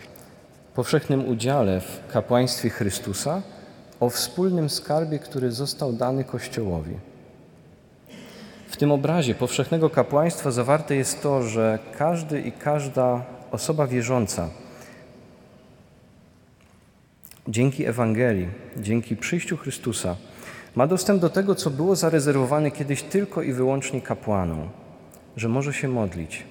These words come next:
rozmawiać z Bogiem twarzą w twarz, że może czytać Słowo, może dzielić się tym Słowem Bożym z innymi. W Ewangelii Mateusza szczególnie mocno kładzie się nacisk na przekaz nauczania.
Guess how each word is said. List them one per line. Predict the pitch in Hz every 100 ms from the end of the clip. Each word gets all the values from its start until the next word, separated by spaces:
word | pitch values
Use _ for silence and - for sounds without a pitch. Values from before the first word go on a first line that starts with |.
| -
rozmawiać | 107 113 117 143 143
z | 127
Bogiem | 120 123 123 113
twarzą | - - 127 123 117
w | 113
twarz, | - - 85 78 - - - - - - - - - - - - -
że | 107 113
może | 123 139 131 123 123 123 - - - - -
czytać | - 156 147 -
Słowo, | - 143 131 90 82 90 - - -
może | 107 113
dzielić | 104 127 147 -
się | -
tym | 98 104 101 104 -
Słowem | - - 113 120 107
Bożym | 101 104 110
z | 104 -
innymi. | 117 120 117 90 85 - - - - - - -
W |
Ewangelii | 104 110 123 131
Mateusza | 123 120 123 139 - 127
szczególnie | - 120 120 143 131
mocno | 120 151 123
kładzie | 107 - 175 160
się | - 98
nacisk | 98 - 160 - - - - - -
na | - 117
przekaz | - 147 139 127
nauczania. | 120 117 110 - 101 85